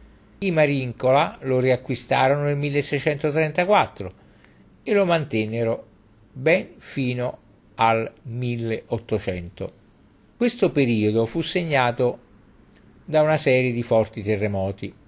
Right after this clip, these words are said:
tra i quali quelli del milleseicentoventisette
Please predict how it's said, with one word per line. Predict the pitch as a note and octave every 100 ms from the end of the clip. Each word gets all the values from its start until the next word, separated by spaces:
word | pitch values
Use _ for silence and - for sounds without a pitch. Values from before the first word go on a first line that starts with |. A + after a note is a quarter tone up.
| - - _ _ - _ - -
tra | D3+
i | D3+
quali | C#3 A#2 A#2 A#2+ - - - _ _
quelli | - D#3+ C#3 B2
del | B2
milleseicentoventisette | B2+ C3 A#2+ A#2+ A2+ A#2+ - A2+ A2 G2+ B2+ F#3+ F3 - - G#2+ -